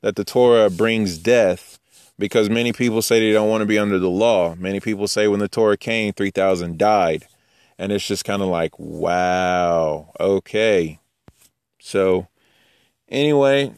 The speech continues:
just kinda think about the logic of it all, and it, it makes, it starts to make a lot more sense. But people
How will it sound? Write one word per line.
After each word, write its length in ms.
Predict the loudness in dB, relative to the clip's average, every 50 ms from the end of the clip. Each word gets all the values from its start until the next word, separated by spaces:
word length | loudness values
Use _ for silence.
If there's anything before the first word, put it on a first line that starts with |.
| -14
just 300 | -8 -4 -4 -4 -4 -2
kinda 220 | -2 -2 0 -2 -2
think 240 | -2 -4 -4 -4
about 420 | -4 -2 0 2 4 4 2 0 -4 _ _ _ _ _ _ -12
the 220 | -6 -2 -2 -2
logic 540 | 0 2 2 4 2 2 0 -2 -6 -4 -4
of 160 | -4 -4 -2
it 80 | -2 0
all, 440 | 0 2 2 2 2 0 -2 -4 -10
and 180 | -6 -4 -2 -2
it, 160 | -2 -4 -4 -6
it 140 | -6 -6 -4
makes, 440 | -2 0 -2 -2 -2 -4 -10 -10 -6
it 140 | -6 -6 -6
starts 340 | 0 2 2 2 2 0
to 100 | -2 -4
make 220 | -2 -2 -2 -2 -2
a 60 | -2
lot 340 | -2 0 0 2 0 0 -2
more 260 | -2 -4 -2 -2 -4
sense. 520 | -4 -6 -4 -4 -4 -4 -6 -8 -14 -12 _
But 200 | -2 -2 -2 -2
people 540 | -2 -2 -2 -2 0 2 2 2 2 0 -2